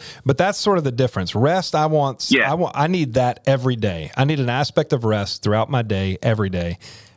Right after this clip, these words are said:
Speaker 1: Vacation is this periodic removal, purposeful removal,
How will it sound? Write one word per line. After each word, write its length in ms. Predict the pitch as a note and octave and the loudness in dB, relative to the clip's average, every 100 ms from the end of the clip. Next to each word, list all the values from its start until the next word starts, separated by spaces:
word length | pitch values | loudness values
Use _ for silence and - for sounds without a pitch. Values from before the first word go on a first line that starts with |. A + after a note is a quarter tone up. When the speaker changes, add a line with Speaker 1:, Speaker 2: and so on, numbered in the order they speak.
| - | -2
Speaker 1:
Vacation 640 | G#2+ B2 - D#3 C#3+ C#3 | 0 0 0 0 0 -2
is 160 | A#2+ A2 | -2 0
this 220 | A2 - | -4 -4
periodic 680 | - - C#3 B2 A#2+ A2+ - | -6 -4 0 2 2 -2 -2
removal, 640 | A2 A2 A#2 A#2 F#2+ E2+ | -2 0 0 0 -2 -6
purposeful 640 | E2+ - D3 D3 - C3 A2+ | -2 0 0 -2 -2 0 2
removal, 720 | G2+ G2 A2 G#2+ E2 D2+ D2 | 0 0 0 0 -4 -10 -12